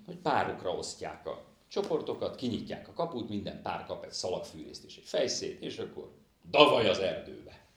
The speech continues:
Ahol senki egyetlen árva szóval nem mondja, hogy mi van,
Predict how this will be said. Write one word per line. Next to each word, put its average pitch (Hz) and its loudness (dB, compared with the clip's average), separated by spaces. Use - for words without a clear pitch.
Ahol 226 0
senki - -2
egyetlen 127 0
árva 117 0
szóval 98 -2
nem 107 -4
mondja, 98 -4
hogy 85 -8
mi 117 2
van, - -4